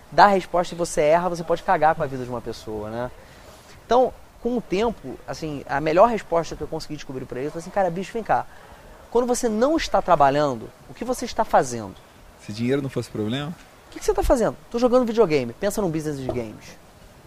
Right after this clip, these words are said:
Speaker 1: "Eu tô escutando música." Pensa num business de música. "Eu tô jogando bola." Pega um vídeo de futebol. Né? "Eu tô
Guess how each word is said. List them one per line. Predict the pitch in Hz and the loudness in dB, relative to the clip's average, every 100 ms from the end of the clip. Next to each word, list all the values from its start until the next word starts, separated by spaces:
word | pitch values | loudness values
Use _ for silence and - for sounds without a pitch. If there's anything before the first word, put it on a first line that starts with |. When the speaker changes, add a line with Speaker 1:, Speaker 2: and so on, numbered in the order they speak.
| - | -12
Speaker 1:
"Eu | |
tô | 143 | -6
escutando | 240 - 233 | -6 -2 -2
música." | 185 139 - | 0 -2 -6
Pensa | 117 185 190 | -8 -6 -6
num | |
business | 160 143 135 | -6 -6 -6
de | 135 | -6
música. | 123 107 107 - - - - - 131 | -8 -8 -12 -18 -20 -20 -20 -18 -14
"Eu | |
tô | 131 220 | -2 0
jogando | 214 214 226 | 2 0 -2
bola." | 160 156 123 | 2 4 4
Pega | - 202 | 2 0
um | 208 | 0
vídeo | 160 151 | -4 -14
de | |
futebol. | 147 - - 120 107 - - - - - | -14 -12 -12 -8 -8 -10 -20 -20 -20 -14
Né? | 135 170 165 | -2 0 0
"Eu | 135 | -2
tô | - 196 214 214 202 175 | -2 0 2 2 2 0